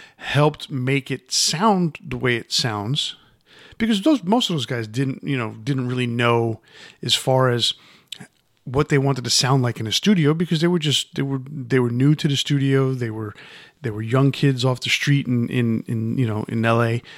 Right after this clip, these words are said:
So Mike Clink did an amazing job of producing that album. So had Matt Sorum been the drummer,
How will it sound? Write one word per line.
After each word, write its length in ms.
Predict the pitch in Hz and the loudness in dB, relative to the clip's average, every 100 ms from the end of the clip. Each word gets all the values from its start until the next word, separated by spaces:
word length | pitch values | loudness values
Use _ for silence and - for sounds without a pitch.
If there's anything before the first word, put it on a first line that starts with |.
| - - - _ | -20 -20 -20 _
So 440 | - - 151 139 - _ _ _ _ _ _ _ - | -4 0 2 0 -6 _ _ _ _ _ _ _ -10
Mike 340 | 143 147 160 | -2 0 0
Clink 320 | - 214 147 113 | 2 0 0 -2
did 260 | 123 120 - - | -2 -4 -8 -10
an 160 | 117 | -8
amazing 460 | 113 120 127 120 123 | -2 0 0 0 -2
job 540 | 110 151 160 110 117 - - | 0 0 0 0 -2 -8 -10
of 280 | - 113 - | -6 -6 -6
producing 440 | - 113 117 - 113 | -6 -2 -2 0 0
that 120 | 139 | 2
album. 360 | 208 120 95 - _ - - - - | 2 0 -4 -14 _ -20 -20 -20 -6
So 300 | - 135 127 | 0 0 -2
had 280 | - 139 | -4 -4
Matt 240 | 113 135 139 | -2 -2 0
Sorum 500 | - 135 175 165 120 | 0 2 2 2 0
been 140 | 120 | -2
the 80 | 117 | -4
drummer, 460 | 107 113 107 147 | -6 -6 -4 -4